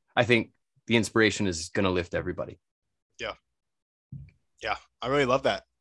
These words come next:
Speaker 2: Creating that environment where, you know, there's trust, people have that space to fail,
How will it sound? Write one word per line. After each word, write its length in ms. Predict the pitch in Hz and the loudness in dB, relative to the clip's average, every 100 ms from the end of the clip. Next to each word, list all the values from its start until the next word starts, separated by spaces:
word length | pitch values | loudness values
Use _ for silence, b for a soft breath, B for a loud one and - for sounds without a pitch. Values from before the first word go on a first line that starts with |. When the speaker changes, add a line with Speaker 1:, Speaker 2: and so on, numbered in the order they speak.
| _ _ _ - | _ _ _ -10
Speaker 2:
Creating 300 | 127 127 127 | -6 -2 -2
that 160 | 120 | -2
environment 420 | 110 117 120 113 | 0 0 0 -2
where, 320 | 107 113 110 101 _ | -6 -6 -6 -8 _
you 100 | 113 | -10
know, 200 | 110 101 | -6 -6
there's 200 | 98 95 | -8 -12
trust, 560 | - - 135 - - - | -4 0 0 0 -8 -12
people 200 | - 107 | -2 -2
have 100 | 98 | -2
that 180 | - - | -6 -8
space 360 | - 110 - | -4 -2 -2
to 80 | - | -4
fail, 420 | - 104 104 104 | 0 2 4 2